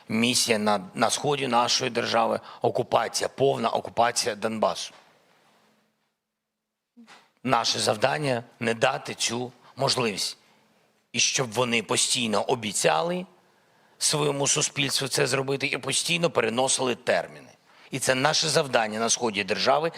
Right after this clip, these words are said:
стабілізувати ситуацію. Бо для стабілізації ситуації їм прийдеться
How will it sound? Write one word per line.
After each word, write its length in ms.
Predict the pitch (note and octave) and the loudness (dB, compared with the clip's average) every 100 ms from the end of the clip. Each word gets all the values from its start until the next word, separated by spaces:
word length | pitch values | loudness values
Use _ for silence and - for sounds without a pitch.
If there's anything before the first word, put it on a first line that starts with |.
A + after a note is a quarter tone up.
| - - | -8 -2
стабілізувати 960 | - - D3 D3 D3 C#3 C3 B2+ - | 0 2 2 2 2 4 2 2 0
ситуацію. 680 | A2+ A#2 A2 G#2 F#2 - - - _ _ _ - - - | 0 0 2 2 0 -6 -16 -20 _ _ _ -18 -12 -2
Бо 440 | B2 C#3+ B2+ G#2+ - - - | 2 4 2 0 -8 -18 -14
для 240 | A2 C3 D3 | -4 0 2
стабілізації 1200 | - D3+ C#3+ C#3 B2 D#3 F3+ - - G#2+ G2 - _ _ _ _ _ _ _ - | 2 0 0 0 2 2 2 -2 -2 -4 -12 -18 _ _ _ _ _ _ _ -6
ситуації 840 | - - D3 B2+ A2+ - - C3 - _ _ - B2+ | 0 0 2 2 2 0 -4 -8 -20 _ _ -12 -2
їм 240 | C#3+ C#3+ | 0 2
прийдеться 720 | C#3+ C3+ D3 D#3+ - B2 G2+ | 0 2 0 2 0 0 -2